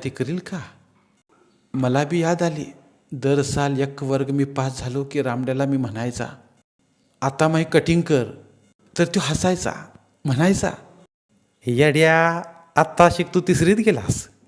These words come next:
अजून तर काहीच नाही. तिसरी पास झाला की मग कटिंग करीन, तवर तुझा चम्मन गोटाच करणार." तिसरी पास झाल्यावर मी चौथीच्या वर्गात गेलो. तेव्हा म्या कटिंग करायला सांगितलं तर त्यानं पहिलंच उत्तर दिलं,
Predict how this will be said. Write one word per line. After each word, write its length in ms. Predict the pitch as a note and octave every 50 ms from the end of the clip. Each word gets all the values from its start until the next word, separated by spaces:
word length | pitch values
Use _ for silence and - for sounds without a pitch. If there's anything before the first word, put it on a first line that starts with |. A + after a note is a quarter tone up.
| _ _ _ _ _ _ _ _ _ -
अजून 260 | B2 C3 B2+ D#3+ D#3+
तर 100 | D3+ F#3+
काहीच 320 | - F3+ E3 D#3+ F3+ -
नाही. 340 | A3 A3+ A#3 B3+ B3+ G#3 - - - - - - - _ _ _ _ _ _ _ _ _ _ _ -
तिसरी 320 | C#3 B2+ C3 B2 C#3 C#3+
पास 260 | D3+ C#3+ - C#3+ D3 D3
झाला 400 | B2+ C#3 C#3 C#3 D#3 F3 G3+ G#3+
की 140 | G#3 -
मग 220 | E3 C#3+ E3+ G#3+ A#3
कटिंग 300 | A#3 G3+ - A3 A3 A#3+
करीन, 680 | A#3+ A#3 E3+ D3+ D3+ E3 E3+ E3 D3+ B2 F2 - - - - _ _ _ _ _ _ _ _ _ _ _ -
तवर 260 | C3+ B2+ C3+ D#3 E3
तुझा 220 | D#3+ - D3 D#3 D#3
चम्मन 340 | D#3+ - D#3 C#3 C#3+ E3
गोटाच 360 | E3+ D3 C#3+ C#3+ D#3 D#3+ E3 -
करणार." 340 | - D#3 C#3 C3 A#2 G#2 G2+ - - - - - _ _ _ _ _ _ _ _ _ - _ _ _ _ _ _ _ _ - - - -
तिसरी 300 | C3+ B2+ - - E3+ G3
पास 340 | F#3 - - C3+ C3 D3 C#3
झाल्यावर 340 | A#2+ B2+ C3 C3+ C#3 C#3+ C#3
मी 120 | C#3 C#3+
चौथीच्या 500 | C#3+ C#3+ B2 A2 F#2+ C3+ C3 A#2 A#2+ A#2+
वर्गात 280 | A2+ A2 G#2 G2+ G#2 F#2 - -
गेलो. 180 | G2+ F#2 F#2 - - - _ _ _ _ _ _ _ _
तेव्हा 200 | - A#2+ A#2+ B2
म्या 140 | B2+ B2+ B2+
कटिंग 340 | B2 - A#2+ - - B2+ A#2+
करायला 260 | A2 A#2+ A#2+ B2 A#2+
सांगितलं 460 | A2+ A#2 A2+ G#2 F#2+ G2+ G2+ - - - - - - _ _ -
तर 60 | A2 G2+ -
त्यानं 260 | - A#2 A2+ A#2+ B2 B2
पहिलंच 420 | B2 - B2 B2 A#2+ C3 C3+ C#3+
उत्तर 300 | C#3+ C3 C3+ - C3 A#2+
दिलं, 220 | A#2 B2 A#2+ A2